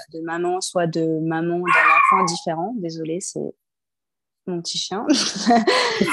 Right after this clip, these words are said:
Speaker 2: souci.
Speaker 1: Et, euh, et du coup, euh, j'ai mis un peu de temps. Euh, je m'étais dit que j'aimerais bien, voilà, partager, euh, notre histoire parce que, euh, je pense que, enfin, je savais que je, ça allait me faire du bien, que j'avais besoin de partager notre expérience,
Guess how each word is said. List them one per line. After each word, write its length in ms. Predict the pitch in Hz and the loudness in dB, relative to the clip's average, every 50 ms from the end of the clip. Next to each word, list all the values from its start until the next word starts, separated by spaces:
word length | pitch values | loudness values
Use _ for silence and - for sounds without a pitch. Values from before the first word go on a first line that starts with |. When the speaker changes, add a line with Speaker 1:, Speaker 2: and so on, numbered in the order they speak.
| 254 - | 0 0
Speaker 2:
souci. 260 | - - - - - - - - - - - - _ _ _ _ _ _ _ _ _ _ _ _ _ _ _ _ _ _ _ _ _ _ _ _ _ - | 2 2 2 2 2 0 0 -2 -2 -2 -4 -4 _ _ _ _ _ _ _ _ _ _ _ _ _ _ _ _ _ _ _ _ _ _ _ _ _ 2
Speaker 1:
Et, 280 | 220 240 240 233 220 220 | 4 4 6 6 4 4
euh, 540 | 208 202 196 196 190 185 180 180 180 180 175 175 - - _ _ - | 4 2 2 2 0 -2 -2 -4 -6 -6 -8 -10 -12 -14 _ _ -4
et 180 | - 196 196 | -2 -2 -2
du 200 | 180 170 175 185 | -2 -2 -4 -2
coup, 320 | 180 - - - 226 233 240 | 0 0 2 4 4 4 4
euh, 340 | 226 208 185 185 185 180 185 | 6 6 4 4 4 4 2
j'ai 180 | 196 202 190 | 0 -2 -2
mis 100 | 190 208 233 | -2 0 -2
un 100 | 233 233 | -2 -2
peu 120 | 233 226 | -2 -6
de 60 | 208 _ - | -6 _ -4
temps. 400 | 233 220 233 240 247 247 247 226 | -2 0 0 0 0 0 -2 -2
Euh, 200 | 180 175 180 180 | -2 -4 -4 -4
je 120 | - - 202 | -4 -4 -4
m'étais 280 | 190 190 190 214 202 | -4 -4 -2 -4 -4
dit 160 | 190 233 247 | -2 -2 -4
que 120 | - 247 196 | -2 -2 -4
j'aimerais 320 | 185 196 185 170 175 170 170 | -4 -4 -4 -2 -2 -4 -4
bien, 260 | 175 185 196 208 202 | -4 -4 -4 -4 -4
voilà, 280 | 185 160 156 151 160 - - | -4 -4 -4 -4 -6 -6 -10
partager, 540 | 165 - - 175 170 156 180 180 180 180 | -16 -8 -6 -4 -4 -4 -4 -2 -4 -4
euh, 80 | 175 170 | -4 -4
notre 240 | 165 165 165 - - | -6 -8 -10 -10 -10
histoire 320 | 175 - - - 170 180 180 | -12 -10 -4 0 0 0 0
parce 160 | - 175 - | -2 -8 -8
que, 80 | - 156 | -6 -4
euh, 340 | 156 151 151 143 143 147 147 | -4 -2 -2 -4 -4 -6 -6
je 80 | 151 - - | -8 -10 -8
pense 180 | 170 165 165 - | -6 -6 -6 -8
que, 400 | - - 165 156 151 147 147 156 165 | -6 -6 -4 -4 -2 -4 -4 -6 -8
enfin, 180 | - - 170 | -4 -2 0
je 100 | 170 180 | 0 0
savais 320 | 160 - 180 165 175 185 180 | 0 0 2 2 2 2 0
que 60 | - | -2
je, 60 | - _ _ _ _ _ | -10 _ _ _ _ _
ça 240 | - - - - 165 | -18 -14 -6 -4 -2
allait 160 | 156 156 160 | 0 0 0
me 60 | 165 | -2
faire 160 | 160 165 156 156 | -2 -4 -6 -6
du 100 | 156 156 | -6 -4
bien, 280 | 160 165 165 170 170 | -2 -2 -2 0 -2
que 60 | 180 | -2
j'avais 220 | - 175 151 160 156 | -4 -4 -6 -6 -6
besoin 200 | 160 165 175 180 | -4 -4 -4 -4
de 240 | 170 165 160 156 156 | -4 -4 -6 -8 -8
partager 340 | - 160 _ - 165 160 170 | -10 -14 _ -8 -6 -4 -2
notre 240 | 170 165 160 160 - | -2 -2 -4 -6 -8
expérience, 800 | 160 - - 160 156 156 160 165 170 170 170 175 180 185 - - | -10 -10 -6 -4 -2 -2 0 2 2 2 2 2 2 0 -2 -6